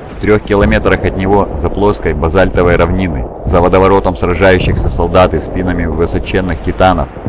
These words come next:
за вспышками огня находилась рота Абаддона. Первая рота должна была преодолеть линию укреплений на дальнем от дворца фланге.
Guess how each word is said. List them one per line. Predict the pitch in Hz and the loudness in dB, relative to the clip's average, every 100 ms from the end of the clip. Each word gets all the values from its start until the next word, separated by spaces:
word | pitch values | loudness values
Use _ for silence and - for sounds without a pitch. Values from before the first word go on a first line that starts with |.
| - - | -8 -4
за | 82 | -4
вспышками | - 101 90 92 90 | -4 -6 -2 -2 0
огня | 82 87 95 82 - | 0 0 0 0 -4
находилась | - 80 82 90 92 - | -4 -2 -2 0 0 0
рота | 92 92 85 | 0 2 2
Абаддона. | 82 85 80 82 73 - - - - - - | 4 2 0 0 0 -4 -8 -14 -14 -14 -4
Первая | 101 104 104 107 | 2 4 6 6
рота | 110 80 | 4 2
должна | 76 82 82 98 | 2 2 2 0
была | 92 87 | 2 2
преодолеть | 85 85 87 85 90 90 - 90 | 2 2 0 0 0 0 0 -2
линию | 90 90 87 | 0 0 -2
укреплений | 92 95 92 95 85 | -4 -6 -4 -2 -2
на | 80 80 | -2 0
дальнем | 90 90 90 82 - | 2 2 2 -2 -2
от | - | -2
дворца | 85 85 - | 0 0 0
фланге. | 85 92 90 78 | 0 4 2 2